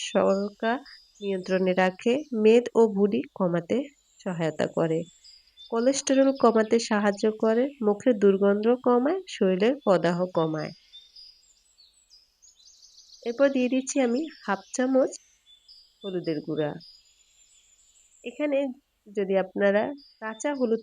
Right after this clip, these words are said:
থাকে, তাহলে অবশ্যই কাঁচা হলুদটা দেওয়ার চেষ্টা করবেন। কাঁচা হলুদ না থাকলে হলুদের গুঁড়াটাই ব্যবহার করবেন। আমি হাফ চামচ হলুদের গুঁড়ো দিয়েছি। এবার খুব ভালো করে মিশিয়ে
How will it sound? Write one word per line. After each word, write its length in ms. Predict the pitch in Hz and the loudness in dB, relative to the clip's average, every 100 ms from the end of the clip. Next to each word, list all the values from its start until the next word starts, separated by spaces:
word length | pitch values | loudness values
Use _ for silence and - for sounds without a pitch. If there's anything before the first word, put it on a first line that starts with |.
| 220 | -2
থাকে, 220 | 196 185 226 | -4 -2 -4
তাহলে 200 | 190 170 - | -2 0 0
অবশ্যই 320 | 180 190 233 226 | -2 -4 -6 -6
কাঁচা 220 | 220 226 240 | -6 -4 -4
হলুদটা 340 | 240 220 220 240 233 285 _ _ _ - | -2 -2 -4 -4 -4 -8 _ _ _ -14
দেওয়ার 240 | 208 226 233 | -8 -6 -2
চেষ্টা 240 | 247 240 254 254 | -4 -2 -2 2
করবেন। 280 | 247 262 339 - | 2 2 -4 -8
কাঁচা 240 | 220 226 294 | -8 -4 -2
হলুদ 220 | 285 247 202 190 | 0 0 2 0
না 60 | 165 | 0
থাকলে 280 | 185 185 226 359 349 - _ | -2 -2 -2 -4 -10 -20 _
হলুদের 320 | 196 160 160 170 | -14 -6 -6 -4
গুঁড়াটাই 360 | 170 190 262 339 | -2 0 0 0
ব্যবহার 260 | 208 160 156 - | 0 0 -4 -2
করবেন। 320 | 156 170 156 160 - _ _ _ _ _ _ | -4 -2 -6 -6 -16 _ _ _ _ _ _
আমি 140 | 190 185 | -12 -8
হাফ 120 | 185 180 | -8 -4
চামচ 280 | 208 220 233 - _ _ | -2 -2 -4 -10 _ _
হলুদের 320 | 220 208 220 214 | -12 -4 -4 -2
গুঁড়ো 180 | 220 226 | -2 0
দিয়েছি। 260 | 233 233 - - | -2 -4 -6 -4
এবার 180 | 180 175 180 | 0 0 -2
খুব 120 | 262 262 - | -6 -6 -2
ভালো 180 | 240 240 | 0 2
করে 160 | 247 294 370 262 | 0 -2 -2 -2
মিশিয়ে 320 | 196 - | -2 -2